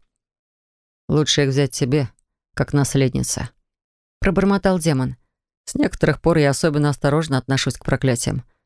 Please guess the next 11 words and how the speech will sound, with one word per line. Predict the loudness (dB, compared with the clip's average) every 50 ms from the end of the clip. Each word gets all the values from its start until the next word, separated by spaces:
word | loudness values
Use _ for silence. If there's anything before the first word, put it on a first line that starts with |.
| _ _ _ _ _ _ _ _
А | -4 -2
проклятия | 2 2 0 2 2 2 2 2 2 0
от | 0 2
воровства | 2 2 2 2 -2 -2 -4 -2 -2 -2
самые | 0 0 0 0 2 2 0
неприятные». | 0 0 0 0 0 0 -2 -2 -4 -4 -4 -6 -8 -10 _ _ _ _ _ _ _ _ _ _ _ _ _ _ _ _ _ _ _ _ -4
Кивнув, | -2 0 2 4 2 2 2 2
я | 2 2 2
извлекла | 2 2 0 0 0 2 2 0 0 0
кипу | 0 -2 -2 0 0 -2
бумаг, | 0 2 2 2 2 2 2 0 -4 -10